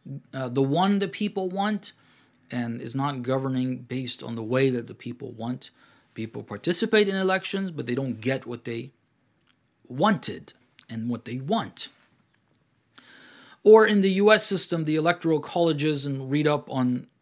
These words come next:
the reason why there are electoral colleges. This notion that the people don't understand in the context of the discussion on, uh, government and the role of the people in government,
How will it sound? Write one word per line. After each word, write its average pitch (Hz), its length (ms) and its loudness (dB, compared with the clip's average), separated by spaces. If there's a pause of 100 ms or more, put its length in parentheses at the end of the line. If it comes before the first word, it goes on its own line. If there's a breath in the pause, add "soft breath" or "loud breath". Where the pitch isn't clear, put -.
(260)
the 131 100 -6
reason 180 520 4
why 143 180 2
there 127 160 -2
are 120 160 -4
electoral 120 540 -6
colleges. 110 800 -10 (600 soft breath)
This 139 200 2
notion 208 380 6
that 180 80 -2
the 165 80 -6
people 202 340 0
don't 190 300 2
understand 175 760 4
in 170 180 0
the 160 80 2
context 220 540 6
of 180 100 -2
the 170 80 -2
discussion 185 520 2
on, 165 360 2 (1600)
uh, - 280 -20 (120)
government 185 960 8 (500)
and 156 220 -6
the 156 80 4
role 208 380 8
of 165 80 -2
the 165 80 -2
people 196 420 2
in 170 200 0
government, 190 760 6